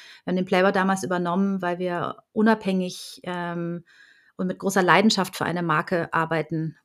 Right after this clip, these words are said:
wollen und uns einfach der Job, den wir gemacht haben, einfach schon immer sehr viel Spaß gemacht hat. Das heißt, irgendwie, ich bin, ich bin auch vorher schon, also auch als Angestellte, jeden Tag ins Büro gegangen und habe einmal irgendwie, mindestens einmal am Tag laut gelacht, weil einfach die,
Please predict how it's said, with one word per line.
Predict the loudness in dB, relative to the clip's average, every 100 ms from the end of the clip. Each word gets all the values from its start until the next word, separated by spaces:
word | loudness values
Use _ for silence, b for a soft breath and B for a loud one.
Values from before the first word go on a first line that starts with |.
| -2
wollen | 0 0 -2 -4
und | -8 -10 -16 -10
uns | -4
einfach | -2 -2 -2
der | -2
Job, | 0 2
den | 2 2
wir |
gemacht | 0 -4 -6 -8
haben, | -6
einfach | -6 -6 -10 -16 -20 -8
schon | -4 0
immer | 4 4
sehr | 4
viel | 0 -4
Spaß | -2 -4 -4 -6
gemacht | -6 -6 -6 -14
hat. | -16 -18 B B B B -10
Das | -4
heißt, | -4 -2
irgendwie, | -4 -4
ich | -6
bin, | -4 -2
ich | -4 -4
bin | -4
auch | -4 -4
vorher | 6 8 8 4
schon, | 2 -2 -2
also | -2
auch | -2
als | -2
Angestellte, | -4 -2 -2 0 -2 0 0 -2
jeden | -2 -4
Tag | -2 -4
ins | -4 -8
Büro | -6 -4
gegangen | -4 -4 -4 -4
und | -4
habe | -4
einmal | -4 -2 -4
irgendwie, | -4 -6 -6 -6 -4 -6 -8 -8
mindestens | 2 4 4 2
einmal | -2 -2
am | -2
Tag | -4 -4
laut | -4 -4
gelacht, | -4 -4 -4 -10 -16
weil | -12
einfach | -12 -12
die, | -6 -4